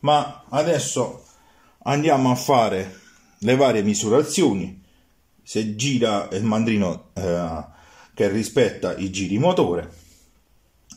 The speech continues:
e se soprattutto il mandrino gira dritto. Facciamo queste prove.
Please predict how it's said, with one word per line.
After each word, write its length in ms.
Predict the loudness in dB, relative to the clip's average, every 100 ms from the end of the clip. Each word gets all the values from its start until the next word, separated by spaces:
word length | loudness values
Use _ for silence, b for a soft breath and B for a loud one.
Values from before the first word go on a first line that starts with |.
| _ -2
e 260 | 0 -2
se 240 | -2 -2 -2
soprattutto 640 | -4 0 0 0 -4 -2
il 80 | -2
mandrino 580 | 0 -2 -4 -8 -10 b b b
gira 300 | -6 0 0
dritto. 420 | -2 -8 -18 -20 -20 _ _ _
Facciamo 420 | -10 -2 0 0
queste 280 | -2 -4 -8
prove. 280 | -10 -14